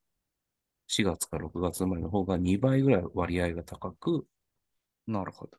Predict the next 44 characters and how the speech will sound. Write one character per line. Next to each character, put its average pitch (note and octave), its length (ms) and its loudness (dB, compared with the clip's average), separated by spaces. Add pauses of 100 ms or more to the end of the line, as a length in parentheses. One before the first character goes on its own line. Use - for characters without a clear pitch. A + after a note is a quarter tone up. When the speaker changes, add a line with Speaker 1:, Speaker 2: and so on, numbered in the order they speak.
(100)
Speaker 2:
ね。 D3 380 -8 (1800)
Speaker 1:
と E3 200 4 (460)
い F#2+ 120 4
う E2+ 100 4
記 - 180 -4
事 F2+ 80 2
が C2+ 80 -4
出 F2+ 100 0
て E2+ 100 0
き - 80 -8
た - 60 -20
ん - 60 -20
だ - 80 -20
け - 100 -16 (1300)
ど。 F#2+ 100 -4
Speaker 2:
う F#2+ 520 -2
ー F#2+ 400 -6
ん。 - 40 -16
Speaker 1:
た F#3 100 4
だ - 100 2
そ - 200 4
も F4+ 140 6
そ - 140 0
も、 - 260 -6 (380)
わ - 100 4
か A#3 140 6
ん C#4 60 10
な F#3 80 8
い - 20 6
け F2 60 6
ど、 F2+ 60 2
早 D#3 220 4
生 E4 120 4
ま F4 120 2
れ D#3 80 8
の - 100 4
方 F2 160 0
が - 80 -4
少 - 260 2
な E4 140 2
い - 20 6
の - 60 2
か F2 120 -6
な？ D#2+ 220 -6